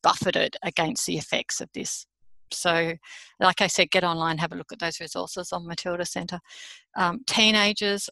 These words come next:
while they really find it hard, they actually also are inc-, they're learning machines.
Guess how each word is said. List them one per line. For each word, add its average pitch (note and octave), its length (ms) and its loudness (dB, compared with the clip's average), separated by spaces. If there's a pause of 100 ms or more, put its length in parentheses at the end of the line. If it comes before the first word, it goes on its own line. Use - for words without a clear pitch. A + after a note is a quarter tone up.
while F#3 120 0
they F3 140 4
really F3+ 420 2
find F3+ 220 2
it F#3 80 0
hard, F3 360 0
they - 100 -10 (120)
actually - 500 -4
also E3 640 -4
are E3 220 -2
inc-, F3 200 -8 (640)
they're F3 100 2
learning F#3+ 480 0
machines. D3+ 640 -4